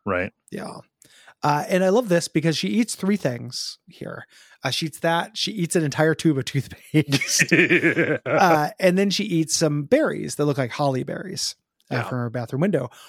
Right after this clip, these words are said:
Speaker 2: All of these are, could plausibly kill you.
Speaker 1: Yes,
Speaker 2: Uh, the
Speaker 1: especially if you're
Speaker 2: carrot,
Speaker 1: little. Yeah.
Speaker 2: Yeah, the carrot the least, but
Speaker 1: Mm-hmm.
Speaker 2: we don't know how long that's been there.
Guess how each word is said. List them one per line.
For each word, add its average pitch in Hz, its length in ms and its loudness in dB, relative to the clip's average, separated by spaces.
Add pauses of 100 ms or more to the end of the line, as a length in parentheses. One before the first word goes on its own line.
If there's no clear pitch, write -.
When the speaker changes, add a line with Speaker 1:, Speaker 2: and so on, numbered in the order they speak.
(320)
Speaker 2:
All 156 240 6
of 196 100 2
these 190 460 0 (120)
are, 139 540 2 (400)
could 156 180 0
plausibly 135 400 2
kill 131 180 0
you. 185 220 -2 (420)
Speaker 1:
Yes, - 460 -4
Speaker 2:
Uh, 151 60 4
the 143 80 4
Speaker 1:
especially 143 380 4
if 101 60 4
you're 285 100 6
Speaker 2:
carrot, 95 160 4
Speaker 1:
little. 85 320 -2 (180)
Yeah. 147 220 -4 (100)
Speaker 2:
Yeah, 131 360 -4
the 160 120 0
carrot 269 260 4
the 196 100 2
least, 139 500 -4 (360)
but 175 160 4
Speaker 1:
Mm-hmm. 175 80 2
Speaker 2:
we 190 80 4
don't 180 160 4
know 147 320 2
how 151 280 2
long 139 180 2
that's 131 180 -2
been 135 180 2
there. 127 360 -2